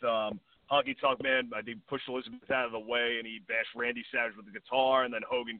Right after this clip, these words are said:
came out and made the save after the match with, uh, the match was with Bret Hart. Ricky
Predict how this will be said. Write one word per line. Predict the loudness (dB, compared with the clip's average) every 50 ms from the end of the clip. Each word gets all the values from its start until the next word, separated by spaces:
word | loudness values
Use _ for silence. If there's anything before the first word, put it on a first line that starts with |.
| -6 -4
came | -4 -2 0 2
out | 2 2 2
and | 0
made | -4 -6 -6 -6
the | -10 -8 -2
save | 0 2 2 0 -2 -4 -6 -6 -8
after | -8 -8 -10
the | -10 -4
match | 0 0 0 0 0
with, | -6 -10 0 4
uh, | 6 6 8 6 6 4 0 _ _ _ _ _ _ _ _ _ _ _ _ -2
the | 2
match | 4 4 4 4 0
was | -4 -8
with | -8 -10 -10 _
Bret | 0 2 2 2 0
Hart. | 0 0 2 2 2 2 0 -2 -6 _ -2
Ricky | 0 0 0 2 0 -2